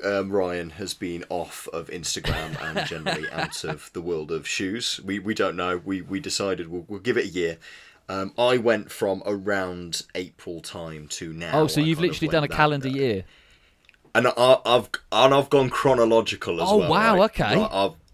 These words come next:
Speaker 1: I've, I've put some
Speaker 2: Mine
Speaker 1: effort
Speaker 2: was just a
Speaker 1: into this,
Speaker 2: brain dump.
Speaker 1: but,
Speaker 2: I
Speaker 1: um,
Speaker 2: just thought of anything that's happened in the last year and just chucked it on a big page.
Speaker 1: I did do that, and then I thought to myself, "I've forgotten loads.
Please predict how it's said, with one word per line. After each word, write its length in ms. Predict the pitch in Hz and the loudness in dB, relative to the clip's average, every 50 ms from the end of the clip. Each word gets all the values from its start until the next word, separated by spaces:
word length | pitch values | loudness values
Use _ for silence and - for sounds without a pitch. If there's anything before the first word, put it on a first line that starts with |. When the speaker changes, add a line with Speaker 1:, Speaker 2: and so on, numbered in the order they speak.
| - | -2
Speaker 1:
I've, 200 | - 92 98 87 82 _ _ _ - | 0 0 0 0 -4 _ _ _ -2
I've 280 | 95 98 - - _ | -2 -2 -2 -6 _
put 220 | - - 120 - - | -4 -2 -2 0 0
some 140 | - - - | 0 4 6
Speaker 2:
Mine 140 | 170 226 | 6 6
Speaker 1:
effort 80 | 254 254 | 6 4
Speaker 2:
was 80 | 247 - | 2 2
just 180 | - 190 - - | 2 2 2 2
a 40 | |
Speaker 1:
into 80 | 147 - | 0 2
this, 60 | 143 | 4
Speaker 2:
brain 300 | 156 175 214 233 233 190 | 4 4 4 4 2 0
dump. 280 | - 117 98 87 85 80 | 0 0 2 2 2 4
Speaker 1:
but, 40 | 135 | 4
Speaker 2:
I 60 | 160 | 4
Speaker 1:
um, 60 | 196 | 4
Speaker 2:
just 160 | 202 180 160 - | 2 0 0 0
thought 140 | 185 143 147 - | 2 2 2 0
of 60 | - - | 2 2
anything 440 | 160 165 165 156 - - 151 147 | 2 2 0 -2 -2 -2 -2 -2
that's 140 | 139 117 - | -2 -4 0
happened 320 | - 135 135 - 143 131 131 | 2 2 2 0 -2 -4 -4
in 80 | 131 | -2
the 80 | 131 127 | 0 2
last 280 | 127 123 123 - - | 2 2 2 2 2
year 300 | 135 139 151 147 135 110 | 2 4 4 4 4 2
and 100 | 101 98 | 0 -2
just 160 | 95 104 - - | -6 -6 -6 -4
chucked 380 | - - 135 113 - - - | 0 2 2 2 0 0 -2
it 80 | 131 - | 0 2
on 140 | 110 113 113 | 2 2 2
a 60 | 107 | 2
big 220 | - 120 107 - - | 0 -2 -4 -2 -2
page. 500 | - 135 139 113 98 98 90 - - - _ _ _ _ _ _ _ _ _ _ _ _ _ _ _ _ _ _ - | 0 0 0 -2 -4 -6 -8 -10 -12 -14 _ _ _ _ _ _ _ _ _ _ _ _ _ _ _ _ _ _ 0
Speaker 1:
I 80 | 123 | 0
did 260 | 127 - 156 180 151 - | 2 4 4 2 2 2
do 180 | - 98 85 - | -2 -4 -4 -2
that, 280 | 80 92 107 - - - | 0 0 0 0 -2 -6
and 100 | 101 98 | -6 -4
then 100 | 101 101 | -2 -2
I 60 | 104 95 | -2 -2
thought 240 | - 110 104 - - | 0 0 -2 -2 -2
to 80 | - | -6
myself, 320 | 101 87 - - 90 85 - - | -8 -6 -4 -2 -4 -4 -6 -10
"I've 100 | 87 - | -12 -12
forgotten 440 | - - - - 113 - - 85 82 | -12 -12 -8 -4 -4 -4 -4 -4 -4
loads. 520 | 87 90 82 78 76 71 71 - - - | -2 -2 -2 -2 -4 -6 -8 -8 -8 -8